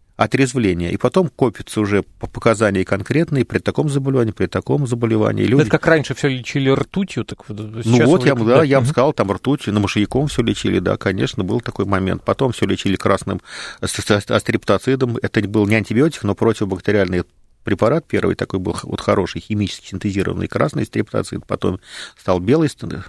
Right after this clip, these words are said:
Speaker 1: стриптоцид, ну и так далее. Сейчас дожила эта группа до препаратов в виде сульфадимизина, сульфадимитоксина, который где-то ещё и производится,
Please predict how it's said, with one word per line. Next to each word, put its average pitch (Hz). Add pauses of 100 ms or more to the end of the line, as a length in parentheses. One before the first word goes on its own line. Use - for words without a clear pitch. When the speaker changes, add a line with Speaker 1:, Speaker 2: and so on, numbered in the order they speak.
(240)
Speaker 1:
стриптоцид, 101
ну 160
и -
так 104
далее. 92
Сейчас 117
дожила 98
эта 95
группа 104
до 98
препаратов 110
в -
виде 104 (520)
сульфадимизина, 101
сульфадимитоксина, 98
который 98
где-то 101
ещё 101
и 107
производится, 92